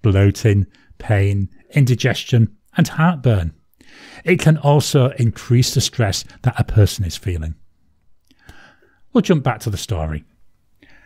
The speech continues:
The reindeer laughed and laughed, and then they flew into the sky, the sleigh secure behind them,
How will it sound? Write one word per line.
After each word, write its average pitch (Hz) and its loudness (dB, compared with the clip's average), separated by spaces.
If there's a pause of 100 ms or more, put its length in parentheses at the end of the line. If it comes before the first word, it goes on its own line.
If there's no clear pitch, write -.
(340)
The 185 4
reindeer 139 4
laughed 131 2
and 120 6
laughed, - -2 (320)
and 117 4
then 143 6
they 123 4
flew 170 2
into 160 2
the 143 0
sky, 143 0 (500)
the - 2
sleigh 175 2
secure 160 2
behind 127 4
them, 90 2